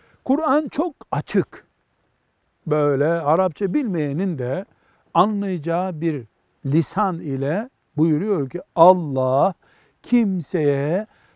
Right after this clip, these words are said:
kaldıramayacağı bir yükü yüklemez. Bu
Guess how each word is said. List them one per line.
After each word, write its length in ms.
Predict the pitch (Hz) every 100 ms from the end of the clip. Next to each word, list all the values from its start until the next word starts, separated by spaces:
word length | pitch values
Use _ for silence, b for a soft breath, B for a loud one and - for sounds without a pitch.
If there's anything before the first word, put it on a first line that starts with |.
| b
kaldıramayacağı 1700 | - 170 175 180 160 175 165 190 185 160 160 151 135 139 151 151 139 123
bir 180 | 160 139
yükü 440 | 123 139 131 -
yüklemez. 920 | 180 127 131 - 123 123 - - - _ _ _ _ _ _ _ _ _ _ _ _ _ _ _ _
Bu 280 | 294 339 302